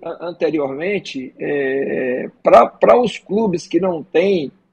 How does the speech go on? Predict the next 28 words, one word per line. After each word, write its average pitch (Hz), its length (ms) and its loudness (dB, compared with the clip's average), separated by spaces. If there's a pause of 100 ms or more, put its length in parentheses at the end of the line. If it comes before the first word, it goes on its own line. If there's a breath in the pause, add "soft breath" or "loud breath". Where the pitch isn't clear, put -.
e 160 100 0
a 165 80 6
maioria 190 480 8
deles 165 320 -4
não 190 180 -6
tem, 240 300 0
né, 151 260 -6
essa 165 220 -8
capacidade 151 640 -4
de, 147 240 -4
de 147 180 -6
investimento, 147 760 -4 (600)
se - 180 4
torna 214 340 8
muito 220 280 -2
difícil, 214 440 2
mas 202 200 0
vou, 226 240 2
vou 220 140 0
te 220 100 -14
falar 214 280 2
com 233 120 -4
sinceridade, 196 760 0
assim, 185 260 -6
assistindo 185 680 -6 (460)
de 202 160 2
fora, 165 340 8
né, 139 180 -2